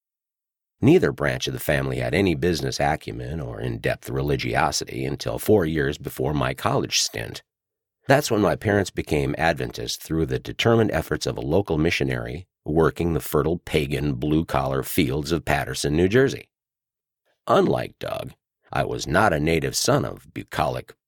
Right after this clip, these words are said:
Penlandia, but a son of paved-over industrial, pragmatic,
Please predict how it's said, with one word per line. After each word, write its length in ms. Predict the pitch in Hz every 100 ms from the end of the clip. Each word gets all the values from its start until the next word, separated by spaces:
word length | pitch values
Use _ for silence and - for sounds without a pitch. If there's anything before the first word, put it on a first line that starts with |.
| _
Penlandia, 800 | 71 65 58 85 95 57 50 110 - _ _ _ -
but 100 | 67
a 80 | -
son 320 | - 107 113
of 180 | 104 -
paved-over 640 | 92 107 95 92 101 92
industrial, 760 | 69 71 101 104 - 95 92 76
pragmatic, 720 | - 85 90 65 85 95